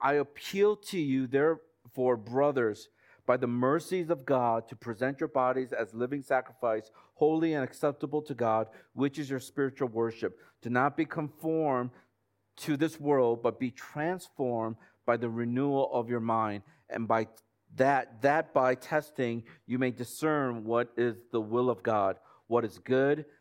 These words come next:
and acceptable and perfect." Let's just pause here first, and as we talk about this life of surrender,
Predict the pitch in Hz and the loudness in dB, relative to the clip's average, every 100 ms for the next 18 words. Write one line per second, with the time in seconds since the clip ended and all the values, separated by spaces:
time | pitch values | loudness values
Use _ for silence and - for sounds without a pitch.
0 | - 110 - - 135 - 107 104 104 104 | -8 -6 -4 -2 -2 -2 -2 -2 -2 -6
1 | _ _ - 110 - 123 110 - 90 110 | _ _ -4 -4 -4 -4 -2 -2 -6 -4
2 | 139 156 - 151 147 135 135 - 131 117 | -4 -6 -10 -2 -2 0 -4 -2 -2 0
3 | 117 117 110 120 - 135 131 123 - 107 | -2 -4 -6 -8 -4 -2 0 -4 -4 -4
4 | 117 120 113 - 117 110 104 | -4 -4 -8 -10 -8 -4 -6